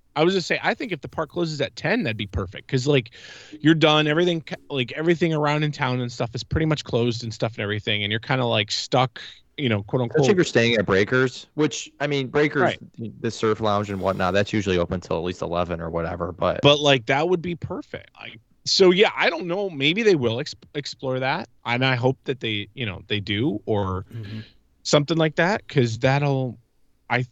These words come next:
Speaker 1: I do agree with you. That'll be a huge revenue boost.
Speaker 3: Yeah. Um, other than that, like, that's pretty much all I have to say about Grand Pavilion until later, um, 'cause I, I'll, I'll circle back to that.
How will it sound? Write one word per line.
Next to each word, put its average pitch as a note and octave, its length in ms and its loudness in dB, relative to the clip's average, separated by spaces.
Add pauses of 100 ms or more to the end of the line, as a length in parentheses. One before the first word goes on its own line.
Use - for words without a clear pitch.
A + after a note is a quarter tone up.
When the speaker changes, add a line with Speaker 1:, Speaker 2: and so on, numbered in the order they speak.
Speaker 1:
I A#2 220 0
do A#2 240 -2
agree G#2 240 -4
with F#2+ 180 -8
you. F#2+ 120 -4
That'll G2 240 -4
be F#2+ 180 -4
a F2+ 40 -8
huge A#2+ 520 2
revenue G2+ 340 2
boost. F2 360 -8
Speaker 3:
Yeah. C#3 240 -4 (520)
Um, A#2+ 380 0 (160)
other D#3 200 4
than C3 180 2
that, C3 240 2
like, A2+ 160 -2
that's - 320 -6
pretty B2 240 -2
much G#2+ 180 -2
all G#2 80 0
I A2 60 0
have G#2+ 100 -4
to - 80 -10
say A2+ 180 2
about G#2 280 -2
Grand G#2+ 180 -4
Pavilion G#2+ 380 0
until A2 320 0
later, G2+ 420 -2 (400)
um, G2 260 -8
'cause G2+ 160 -10
I, G2 80 -4
I'll, G#2 220 -4
I'll G2+ 120 -6
circle G#2 280 -8
back G2 260 -8
to - 60 -16
that. G2 220 -10